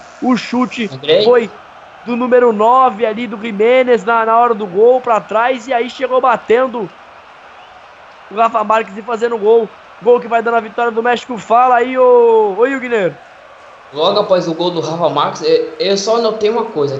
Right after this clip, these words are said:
Speaker 2: que o Godin é, um, é de um tipo de um jogador que não sabe perder, porque ele foi, o gol foi regular e ele partiu pra cima do árbitro para tentar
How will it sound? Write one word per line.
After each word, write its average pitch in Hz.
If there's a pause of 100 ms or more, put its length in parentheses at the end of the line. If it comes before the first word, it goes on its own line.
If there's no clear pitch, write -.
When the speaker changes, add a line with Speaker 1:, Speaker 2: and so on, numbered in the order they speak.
Speaker 2:
que 175
o 175
Godin 185 (280)
é, 143
um, 170 (180)
é 165
de 180
um 226
tipo 180
de 175
um 180
jogador 175
que 165
não 185
sabe 190
perder, 180
porque 151
ele 151
foi, 160 (140)
o 156
gol 175
foi 180
regular 190 (280)
e 175
ele 202 (220)
partiu 208
pra 233
cima 202
do 170
árbitro 196 (460)
para 190
tentar 220